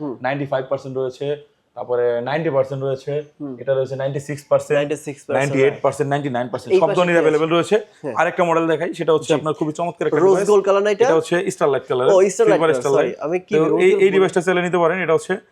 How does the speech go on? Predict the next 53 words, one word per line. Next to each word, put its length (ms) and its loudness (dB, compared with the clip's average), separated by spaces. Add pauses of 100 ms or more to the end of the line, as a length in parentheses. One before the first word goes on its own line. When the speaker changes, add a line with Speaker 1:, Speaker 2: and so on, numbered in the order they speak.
(280)
Speaker 2:
MacBook 400 0
Air 240 4
এম 160 0
থ্রি। 260 -8 (200)
Speaker 1:
হুম। 200 -2 (120)
Speaker 2:
এম 160 0
থ্রি 160 -2
চিপের 240 0
যারা 200 2
কিনা 160 -2
আসলে 200 -2
একটু 300 -2 (360)
ভারী 200 -2
কাজ 160 2
করতে 220 -4
যাচ্ছেন, 280 -2
বেশি 260 -4
কাজ 200 -4
করতে 240 -8
যাচ্ছেন, 280 -2
একটু 180 -6
বড় 200 4
ডিসপ্লে 300 -2
দরকার 300 0 (360)
এবং 280 -4
স্টোরেজ 340 2
এবং 200 2
র্যাম 200 0
দুইটাই 240 0
একটু 180 -2
বেশি 180 -2
দরকার, 320 -6
তাদের 220 0
জন্য 180 -2
এম 120 -4
থ্রি 180 -2
চিপটা 360 -6 (320)
আদর্শ 300 -2
একটি 160 -6
ল্যাপটপ। 260 -2
নতুন 280 -8
দাম 120 -4
রয়েছে 180 -2
এক 120 -6
লক্ষ 160 -6
বাহাত্তর 300 -2
হাজার 140 -2
টাকা। 200 -4 (140)
Speaker 1:
হুম। 240 -8
Speaker 2:
সাইকেল 280 0
কাউন্ট 200 0
রয়েছে 220 2
only, 260 -4